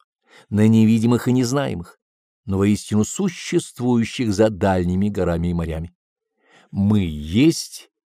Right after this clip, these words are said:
и мы силу свою утверждаем, и являем себя тем, кто нас признаёт. Но не можем открыться,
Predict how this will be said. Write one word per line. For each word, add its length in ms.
и 100
мы 160
силу 460
свою 340
утверждаем, 680
и 60
являем 400
себя 260
тем, 400
кто 220
нас 200
признаёт. 540
Но 160
не 180
можем 640
открыться, 760